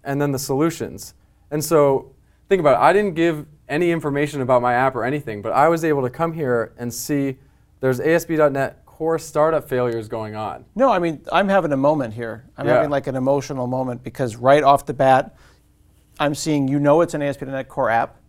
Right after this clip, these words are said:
Speaker 1: Exactly.
Speaker 2: You indicated it's a startup issue. Now, as someone with a little bit of experience, I'm thinking five hundred, probably some kind of startup. Don't
Speaker 1: Yeah.
Speaker 2: know really what, so I, I was that far.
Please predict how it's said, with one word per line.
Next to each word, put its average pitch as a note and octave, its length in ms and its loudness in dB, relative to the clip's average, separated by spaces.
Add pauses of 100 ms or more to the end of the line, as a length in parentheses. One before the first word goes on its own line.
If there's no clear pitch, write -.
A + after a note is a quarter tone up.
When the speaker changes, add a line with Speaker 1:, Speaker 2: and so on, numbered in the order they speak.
(140)
Speaker 1:
Exactly. A#2+ 480 0
Speaker 2:
You E3 120 2
indicated F3 400 0
it's C3+ 120 -8
a C#3+ 40 -8
startup F3 400 2
issue. C#3 320 -6
Now, C#3+ 160 0
as C#3 260 2
someone F3+ 240 0
with C3+ 140 0
a - 20 0
little D3+ 140 4
bit C#3 100 0
of B2 60 -6
experience, G3+ 360 -2
I'm C#3 120 -4
thinking C#3 260 -6
five D#3 260 0
hundred, C#3+ 360 -6
probably D#3+ 400 -2
some D3+ 180 -6
kind D3 140 -8
of C3 40 -6
startup. B2 440 -4 (260)
Don't D3 120 2
Speaker 1:
Yeah. - 40 2
Speaker 2:
know C#3+ 60 0
really C#3 160 -6
what, C#3 240 -12
so C#3+ 80 0
I, C#3 100 0 (160)
I C#3+ 80 2
was D3+ 140 -4
that E3+ 260 4
far. C#3 300 4